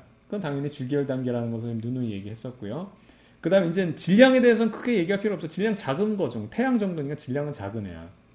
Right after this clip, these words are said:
예, 수명이 좀 긴 애들이지. 그래서 별의 중심부에서는 다 뭐? 수소 핵융합 반응이 주 에너지원입니다. 그쵸? 그래서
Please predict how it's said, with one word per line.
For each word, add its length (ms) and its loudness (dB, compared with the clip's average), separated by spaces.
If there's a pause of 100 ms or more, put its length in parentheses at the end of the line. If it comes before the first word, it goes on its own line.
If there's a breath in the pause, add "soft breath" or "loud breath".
(540)
예, 60 -4
수명이 320 -4
좀 120 -6
긴 200 -2
애들이지. 580 -4 (400 loud breath)
그래서 180 -12
별의 280 2
중심부에서는 880 -4
다 100 -4
뭐? 460 -2
수소 340 -10
핵융합 400 -6
반응이 520 -6
주 200 -6
에너지원입니다. 720 -10 (680)
그쵸? 260 -10 (400 loud breath)
그래서 200 -2